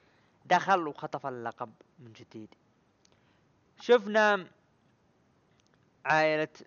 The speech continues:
آه، عفوًا، آه، سيث رولينز قابل بادي ميرفي خلف الكواليس، فقال: "تجهز من الكلام، عندي شيء يبيه لك،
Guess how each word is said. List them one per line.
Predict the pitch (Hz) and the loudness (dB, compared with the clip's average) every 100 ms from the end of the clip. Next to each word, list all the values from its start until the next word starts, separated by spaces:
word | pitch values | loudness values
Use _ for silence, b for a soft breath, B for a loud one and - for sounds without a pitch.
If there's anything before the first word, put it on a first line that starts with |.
| _ _ _ _ _ - | _ _ _ _ _ -12
آه، | 135 123 113 113 113 104 - - | -8 -6 -6 -6 -6 -10 -14 -2
عفوًا، | 151 160 143 123 117 | -2 -2 -8 -12 -12
آه، | 113 113 113 113 113 69 55 - - _ _ _ _ _ | -10 -10 -10 -12 -14 -16 -16 -18 -20 _ _ _ _ _
سيث | - 220 180 | -10 -8 -2
رولينز | 214 202 170 190 - _ _ _ _ _ _ _ _ _ _ _ _ 160 | 2 2 0 -6 -12 _ _ _ _ _ _ _ _ _ _ _ _ 2
قابل | 196 185 185 151 147 | 4 4 0 -2 -4
بادي | 139 156 156 | -2 -4 -2
ميرفي | 160 151 | -2 -2
خلف | 143 139 | -8 -16
الكواليس، | 139 143 143 | -12 -10 -10
فقال: | - 160 151 | -10 -10 -10
"تجهز | 139 165 139 143 135 | -8 -8 -8 -12 -12
من | 139 | -16
الكلام، | - 143 135 131 | -14 -10 -10 -10
عندي | 139 139 | -14 -14
شيء | - 143 135 | -12 -12 -12
يبيه | 135 135 135 | -12 -12 -12
لك، | 131 135 - | -12 -14 -16